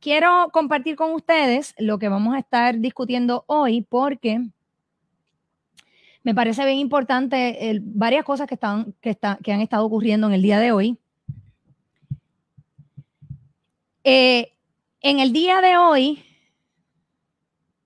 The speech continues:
salieron unas notas en Puerto Rico porque el gobernador Pedro Pierluisi, el gobernador demócrata liberal y,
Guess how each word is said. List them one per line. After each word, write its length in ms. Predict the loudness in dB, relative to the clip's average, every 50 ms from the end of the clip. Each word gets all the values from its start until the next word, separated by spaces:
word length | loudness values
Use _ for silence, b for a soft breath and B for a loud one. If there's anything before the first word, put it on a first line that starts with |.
| _ _ _ _ _ _ _ _
salieron 560 | -10 -6 -4 -4 -2 -2 -2 -2 -2 -2 -2
unas 280 | -2 -2 -2 0 0 0
notas 460 | 0 0 -2 -4 -4 -4 -4 -4 -4
en 200 | -6 -6 -6 -6
Puerto 380 | -4 -4 -4 -4 -2 0 -2 0
Rico 500 | 0 0 -2 -2 -4 -6 -8 -8 -8 -10 -14 _ _ _ _ _ _ _ _ _ _ _ _ _
porque 400 | -6 -6 -2 0 2 2 2 4
el 100 | 2 2
gobernador 720 | 2 2 2 2 2 2 2 2 2 2 2 2 2 0 0
Pedro 300 | 0 0 0 2 0 0
Pierluisi, 520 | 0 -2 -2 -2 -2 -2 -4 -4 -4 -4 -4
el 80 | -4 -2
gobernador 520 | -2 -4 -4 -4 -4 -4 -4 -4 -4 -4
demócrata 540 | -2 -2 -2 -2 -2 -2 -4 -2 -2 -2 -2
liberal 640 | 0 0 0 0 0 0 2 0 0 0 -2 -6 -10 _ _ _ _ _ _ _ _ _ _ _ _ _ _ _
y, 1500 | -4 -2 0 0 0 0 0 -2 -2 -2 -2 -4 -4 -4 -6 -6 -8 -8 -8 -6 -4 -4 -4 -4 -4 -4 -6 -8